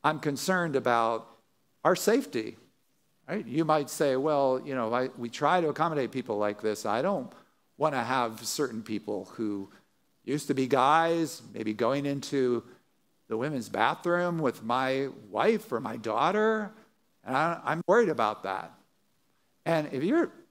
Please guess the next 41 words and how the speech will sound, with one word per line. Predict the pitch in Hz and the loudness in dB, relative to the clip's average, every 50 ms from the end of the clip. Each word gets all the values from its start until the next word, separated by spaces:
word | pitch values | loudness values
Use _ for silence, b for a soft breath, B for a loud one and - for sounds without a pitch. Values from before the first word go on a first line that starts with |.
| _ _ - | _ _ -12
objecting | 131 120 135 143 123 - - 117 | -2 2 2 2 2 2 -2 -2
that | 110 113 110 104 104 | -2 -2 -2 -2 0
way, | 107 113 110 110 107 110 - | 0 0 0 0 -2 -4 -6
what | - - 110 117 | -6 -4 -2 -2
I | 123 120 | 0 0
have | 123 120 | -2 -2
to | 110 117 | -4 -6
say | 101 - 120 120 | -6 -4 -2 -2
to | 117 110 | -2 -2
you | 107 107 107 107 | -2 -2 -2 0
is, | 107 110 110 104 98 95 - - | 0 -2 -2 -4 -4 -6 -10 -10
you | 107 104 | -8 -6
know | 113 131 | -4 -2
what? | 156 190 226 247 - - - - _ _ _ _ _ _ _ _ _ _ _ _ _ _ | 0 0 -2 -2 -6 -10 -16 -20 _ _ _ _ _ _ _ _ _ _ _ _ _ _
Good | - 185 185 - - | -4 -4 -2 -2 -4
point. | - 131 110 90 - - - - _ _ _ _ _ _ _ _ _ _ _ _ _ _ _ _ _ _ | -6 -6 -6 -6 -8 -14 -20 -20 _ _ _ _ _ _ _ _ _ _ _ _ _ _ _ _ _ _
It's | - 185 185 | -2 0 0
a | 240 | 4
good | 185 247 240 202 | 6 4 4 4
point. | - 226 220 202 175 143 113 - - - - _ _ _ _ _ _ _ _ _ _ _ _ | 2 0 2 2 0 0 -2 -8 -14 -20 -20 _ _ _ _ _ _ _ _ _ _ _ _
There | - 160 170 185 | 2 4 6 6
is | 196 190 151 - - - - _ _ _ _ | 6 6 4 0 -6 -20 -20 _ _ _ _
predation | - 165 160 143 151 143 139 123 - - 120 110 | 2 4 4 4 4 4 4 2 2 -2 -6 -6
in | 110 110 | -6 -6
the | 107 107 | -6 -6
world. | 101 104 110 104 104 101 101 | -4 -2 -2 -2 -2 -2 -4
The | 107 127 | -2 2
world | 135 175 190 185 180 151 | 4 6 6 6 6 4
is | 156 143 147 | 0 -2 -2
not | 151 143 147 135 | -2 -2 -2 -2
a | 131 | -2
safe | - - - 120 117 113 - - | -2 -2 0 0 0 -2 -4 -8
place. | - 113 101 92 95 98 - - - - _ _ _ _ _ _ _ _ _ _ _ _ | -6 -4 -4 -4 -4 -6 -10 -14 -16 -18 _ _ _ _ _ _ _ _ _ _ _ _
That's | - 240 - - | -8 -4 2 4
why | 170 160 | 4 4
we | 160 160 170 | 4 2 0
need | 170 175 175 165 | -2 -2 -2 0
to | 180 | -2
think | 170 - 185 190 185 | 0 0 0 2 2
about | 208 165 127 110 107 107 107 | 2 2 4 4 2 2 2
it. | 107 104 104 - | 0 -2 -4 -6